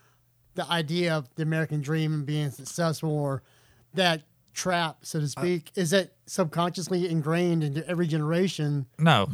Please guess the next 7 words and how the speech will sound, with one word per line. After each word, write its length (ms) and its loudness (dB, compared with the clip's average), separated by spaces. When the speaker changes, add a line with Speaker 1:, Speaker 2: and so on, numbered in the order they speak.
Speaker 2:
'cause 300 4
I 160 0
think 300 2
people 260 6
before, 600 0
like, 300 0
Vietnam, 760 -2